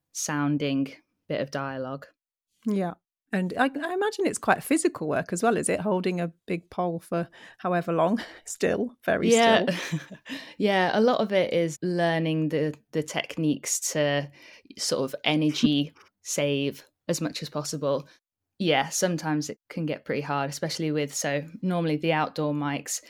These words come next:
Speaker 1: it's a sort of heavier rig in general, so it can get quite tiring. But yeah, you do, you build up the specific muscles,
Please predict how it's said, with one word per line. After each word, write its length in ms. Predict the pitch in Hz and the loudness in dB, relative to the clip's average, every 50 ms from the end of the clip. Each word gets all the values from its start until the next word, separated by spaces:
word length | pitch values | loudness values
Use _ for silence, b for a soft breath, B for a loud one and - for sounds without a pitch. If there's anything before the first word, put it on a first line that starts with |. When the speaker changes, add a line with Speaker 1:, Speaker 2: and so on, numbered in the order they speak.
| B B B B | B B B B
Speaker 1:
it's 200 | - - - - | -8 -4 -2 -2
a 80 | 151 - | -2 -2
sort 180 | - - - | -2 -4 -4
of 60 | 151 | -4
heavier 480 | - - 185 175 160 156 151 147 143 139 | -4 -2 0 0 0 0 -2 -2 -2 -2
rig 420 | 143 143 151 143 135 143 139 - - - _ _ _ | -4 -4 -2 -2 -2 -4 -6 -8 -16 -20 _ _ _
in 180 | 156 151 151 | -2 0 0
general, 460 | 147 - 143 139 147 147 139 135 143 147 | 0 -2 -2 -2 -2 -2 -2 -4 -4 -4
so 320 | - - 151 135 131 135 B B B B B B B B | -4 -4 -2 -4 -4 -6 B B B B B B B B
it 160 | B 143 143 - | B -10 -6 -4
can 120 | 185 185 | -4 0
get 180 | 180 - - - | 0 0 -2 -2
quite 200 | - 151 - - | -6 -8 -6 -4
tiring. 580 | - 165 156 156 156 151 147 151 151 165 - - _ _ | -4 -2 -2 0 0 0 0 0 -2 -4 -6 -12 _ _
But 120 | 285 285 | 2 4
yeah, 80 | 254 185 | 4 4
you 160 | 175 185 190 | 4 2 -2
do, 140 | 185 240 247 | 0 0 0
you 280 | 226 - 196 214 214 | 0 2 0 0 2
build 240 | - 240 220 220 190 | 4 4 4 4 2
up 160 | 160 - - B B B B _ | -2 -2 -4 B B B B _
the 80 | 165 160 | -6 -4
specific 640 | - - - 175 156 - 165 - - - - - | -4 -4 -4 -6 -6 -6 -6 -6 -6 -10 -8 -4
muscles, 600 | 160 151 151 - - 147 147 151 151 151 - - | -6 -4 -4 -4 -4 -4 -2 -2 -2 -4 -4 -6